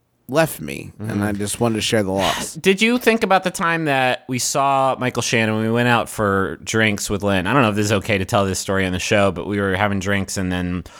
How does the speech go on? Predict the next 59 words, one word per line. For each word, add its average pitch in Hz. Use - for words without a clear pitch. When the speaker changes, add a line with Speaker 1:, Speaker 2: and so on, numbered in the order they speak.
Speaker 2:
all 135
of 160
a -
sudden 143
there 123
was 127
Julia 123
Roberts, 98
and 90
she 117
was, 107
Speaker 1:
Was 104
Speaker 2:
like, 110
Speaker 1:
not, 131
Speaker 2:
standing 110
Speaker 1:
was 107
Speaker 2:
at -
Speaker 1:
not -
Speaker 2:
our 107
Speaker 1:
there 107
for -
this. 92
Speaker 2:
Oh, 107
Speaker 1:
Wasn't 95
Speaker 2:
okay. 87
Speaker 1:
all 147
Speaker 2:
Well, 101
Speaker 1:
there 92
for -
this -
one. -
Speaker 2:
Julia 156
Roberts 143
came 131
to 123
our 120
table 113
and 104
just 107
said 104
hi, 95
and, 85
um, 80
we 110
all 104
said 101
hi 92
back, 87
and 101
there 98
was 92
a 95
moment 95
of 95
just, 92
like, 87
should -
we 98
sh-, -